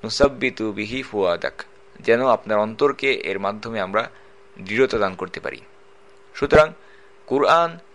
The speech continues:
রাসূলুল্লাহ সাল্লাল্লাহু আলাইহি ওয়াসাল্লামের উপরে একেবারে যথাসময়ে, যথোপযুক্ত প্রেক্ষাপটে একটি যথাযথ উদ্দেশ্যকে সফল করার জন্য নাজিল হচ্ছিল। সেই দুঃখের বছরে, সেই সময়ে আল্লাহ সুবহানাহু ওয়া তাআলা রাসূলুল্লাহ সাল্লাল্লাহু আলাইহি ওয়াসাল্লামের কাছে সূরা ইউসুফ নাজিল করলেন।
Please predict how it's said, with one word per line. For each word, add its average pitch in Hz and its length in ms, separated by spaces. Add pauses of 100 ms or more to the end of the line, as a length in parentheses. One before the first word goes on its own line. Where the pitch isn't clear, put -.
(180)
রাসূলুল্লাহ 135 400
সাল্লাল্লাহু 120 400
আলাইহি 117 200
ওয়াসাল্লামের - 20
উপরে 110 400 (140)
একেবারে 113 460
যথাসময়ে, 120 680
যথোপযুক্ত 139 640
প্রেক্ষাপটে 110 680 (400)
একটি - 340
যথাযথ 131 440
উদ্দেশ্যকে 110 640
সফল 127 340
করার 107 240
জন্য 95 340 (320)
নাজিল 98 280
হচ্ছিল। 82 340 (1300)
সেই 123 140
দুঃখের 147 300
বছরে, 143 400
সেই 135 160
সময়ে 135 420 (340)
আল্লাহ 131 180
সুবহানাহু 135 200
ওয়া 135 100
তাআলা 127 340
রাসূলুল্লাহ 160 360
সাল্লাল্লাহু 131 280
আলাইহি 120 200
ওয়াসাল্লামের 143 360
কাছে - 340
সূরা 131 180
ইউসুফ 131 320
নাজিল 107 180
করলেন। 82 320